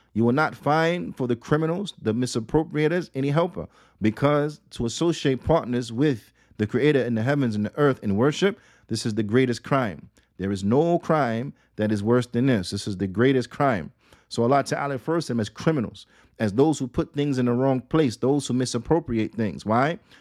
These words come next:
Because they have taken the worship that belongs to God and God alone, and they have given it to Jesus, or they have given it to Mary,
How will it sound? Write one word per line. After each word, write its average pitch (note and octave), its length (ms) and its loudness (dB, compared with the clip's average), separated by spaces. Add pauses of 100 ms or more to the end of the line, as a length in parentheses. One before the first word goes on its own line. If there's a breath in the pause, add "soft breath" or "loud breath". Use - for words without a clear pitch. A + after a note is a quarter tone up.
(120)
Because A#2+ 320 -2
they B2+ 100 -2
have B2 120 -2
taken E3+ 300 -2
the A#2+ 80 0
worship C#3+ 460 0
that G#2+ 160 -4
belongs C3 420 -2
to B2 160 -4
God C3+ 280 2
and B2+ 100 -2
God A#2 160 0
alone, C3+ 420 -2 (200 soft breath)
and G#2+ 120 0
they A#2 40 2
have G2 200 0
given C3+ 240 2
it A#2+ 120 0
to G2+ 100 -6
Jesus, G2 540 -2 (680 soft breath)
or A2 100 2
they A2+ 100 4
have G2+ 120 0
given C#3 220 2
it G#2+ 80 -4
to A2+ 120 -2
Mary, G#2+ 420 2